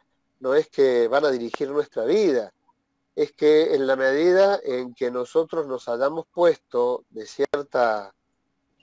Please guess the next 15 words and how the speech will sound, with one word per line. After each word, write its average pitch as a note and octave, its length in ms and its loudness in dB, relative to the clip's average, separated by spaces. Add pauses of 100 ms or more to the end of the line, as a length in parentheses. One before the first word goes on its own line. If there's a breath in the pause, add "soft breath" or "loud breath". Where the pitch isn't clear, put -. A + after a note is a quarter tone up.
digamos, A#2+ 280 -6
hayamos D3+ 420 2
realizado C3 540 0
ciertas C#3 460 -6
acciones, C#3+ 520 -2
hayamos B2 480 -8 (360 loud breath)
tenido C3 460 -2
ciertos C#3 460 -2
desarrollos C#3 760 0
personales, B2+ 920 -6 (760 soft breath)
eh, A2+ 440 2
a B2 100 -2
través B2+ 300 2
del C3 180 2
trabajo D3+ 720 2